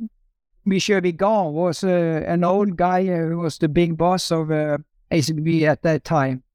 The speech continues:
And, uh, I learned the hard way because they never speak English. Uh, in the, all the tactic meetings, everything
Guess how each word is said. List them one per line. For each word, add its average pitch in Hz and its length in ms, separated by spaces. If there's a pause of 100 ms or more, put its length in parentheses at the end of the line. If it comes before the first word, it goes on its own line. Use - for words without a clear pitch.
(500)
And, 170 420
uh, 165 380 (320)
I 202 100
learned 233 400
the 190 80
hard 220 220
way 226 240
because 165 340
they 190 100
never 214 280
speak - 260
English. 226 600
Uh, 165 440
in 196 180
the, 185 120
all 226 160
the 233 120
tactic 226 460
meetings, 214 600 (340)
everything 240 640